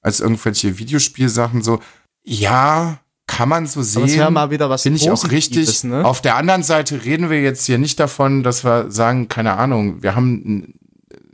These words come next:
Speaker 1: ein Heilmittel gegen aids gefunden und keine Ahnung, hier, wir wollen uns jetzt wichtig aufspielen. Es geht um Videospiele.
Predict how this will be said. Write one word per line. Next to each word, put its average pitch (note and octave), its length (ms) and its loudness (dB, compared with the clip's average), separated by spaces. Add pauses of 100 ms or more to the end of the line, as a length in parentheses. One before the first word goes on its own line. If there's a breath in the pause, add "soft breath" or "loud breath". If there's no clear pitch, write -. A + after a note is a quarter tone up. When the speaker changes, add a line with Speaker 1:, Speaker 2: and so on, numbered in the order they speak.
Speaker 1:
ein - 140 -8
Heilmittel B2+ 420 2
gegen A2+ 220 2
aids C3+ 320 0
gefunden A2 680 0
und - 260 -6
keine A2 240 0
Ahnung, B2 360 2
hier, A#2+ 360 0
wir A2 120 0
wollen A#2+ 160 2
uns A2 120 -2
jetzt G#2 180 -4
wichtig - 300 -2
aufspielen. G#2 640 0 (320 loud breath)
Es - 60 -10
geht C3 220 0
um G2+ 160 0
Videospiele. F2+ 800 -4